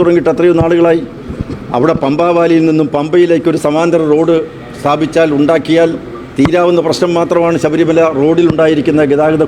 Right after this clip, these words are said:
കുരുക്കുകളും മറ്റും. പക്ഷേ അതിനെക്കുറിച്ചൊന്നും ഇന്നേ വരെ ശബ്ദിക്കാതെ, യാതൊരു വിധത്തിലുള്ള ചർച്ചകളും നടത്താതെ, എന്തിന് ഈ തരത്തിലുള്ള ശ്രമങ്ങൾ നടത്തണം? മാത്രവുമല്ല, ശബരിമലയിൽ ഏറ്റവും അധികം പ്രശസ്തമായ ഒരു പദ്ധതി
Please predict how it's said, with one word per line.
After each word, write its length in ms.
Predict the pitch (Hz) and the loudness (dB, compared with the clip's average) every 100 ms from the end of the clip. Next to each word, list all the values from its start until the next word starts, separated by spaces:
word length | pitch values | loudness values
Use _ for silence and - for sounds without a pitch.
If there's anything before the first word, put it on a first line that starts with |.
| 147 | 0
കുരുക്കുകളും 420 | 147 131 156 147 | 0 2 2 2
മറ്റും. 200 | 127 - - - - - - - - - - - | 0 -4 -8 -12 -14 -14 -12 -12 -12 -12 -12 -8
പക്ഷേ 180 | 135 151 151 | -4 0 0
അതിനെക്കുറിച്ചൊന്നും 720 | 156 165 170 139 160 151 156 147 - 131 | 0 -2 -2 -2 0 0 0 -2 -2 0
ഇന്നേ 200 | 156 156 | 2 2
വരെ 120 | 151 143 | 0 0
ശബ്ദിക്കാതെ, 540 | 135 143 143 151 143 143 139 | -2 -2 0 0 2 2 2
യാതൊരു 280 | 156 156 151 | 0 0 -2
വിധത്തിലുള്ള 320 | 143 147 143 139 | 0 -2 0 -4
ചർച്ചകളും 380 | 131 151 156 143 | -2 -2 0 0
നടത്താതെ, 420 | 139 143 135 101 87 - - - - 117 | -2 -2 -2 -4 -10 -16 -16 -16 -8 -2
എന്തിന് 280 | 151 165 156 151 - - - 131 | 0 2 0 -2 -6 -14 -12 -2
ഈ 20 | 165 170 | 0 2
തരത്തിലുള്ള 440 | 160 156 160 156 143 | 0 0 0 0 -2
ശ്രമങ്ങൾ 300 | 139 151 151 143 | 0 0 2 0
നടത്തണം? 280 | 135 135 120 - - - - - 117 | 0 -2 -4 -8 -16 -16 -14 -6 -4
മാത്രവുമല്ല, 540 | 151 185 196 196 147 113 95 | -2 0 0 2 0 -4 -2
ശബരിമലയിൽ 540 | 135 165 185 185 180 160 | 0 2 2 2 4 2
ഏറ്റവും 300 | 185 196 202 196 | 0 2 2 2
അധികം 200 | 190 156 | 0 0
പ്രശസ്തമായ 540 | 165 180 185 185 175 170 | -2 -2 -2 -2 2 2
ഒരു 80 | 160 151 | 0 0
പദ്ധതി 260 | 175 185 | 0 2